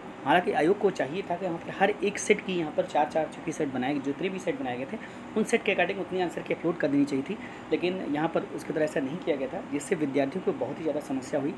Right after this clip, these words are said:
तो उसके लिए यहाँ पर क्या करना पड़ा उन्हें, फिर आंस-, master answer की, अ, जो थी, वो सेट ए के हिसाब से बनाई गई थी, तो से-, set ए हिस-, के हिसाब से उनको answers देखने पड़े थे, जिसकी वजह से काफ़ी सारी दिक्कतें हुई।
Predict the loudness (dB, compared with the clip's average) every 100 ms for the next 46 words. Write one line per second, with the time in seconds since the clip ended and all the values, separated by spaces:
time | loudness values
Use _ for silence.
0 | -8 -10 -10 -12 -4 -2 -2 -2 4 4
1 | 4 -2 -6 -2 0 6 8 8 4 2
2 | 0 0 -2 -4 -2 -2 -2 -4 -2 -2
3 | 2 2 2 0 -2 -2 -4 -10 -14 -14
4 | -14 -14 -6 -2 2 2 2 0 4 4
5 | 6 2 4 2 2 0 -2 -4 -4 -4
6 | -6 2 2 2 0 0 2 0 0 -4
7 | -6 -4 -2 0 0 0 -2 -2 -2 -4
8 | -6 -6 -4 -6 -6 -10 -10 -14 -6 -6
9 | -2 -2 0 0 0 0 -2 -2 -4 -8
10 | -8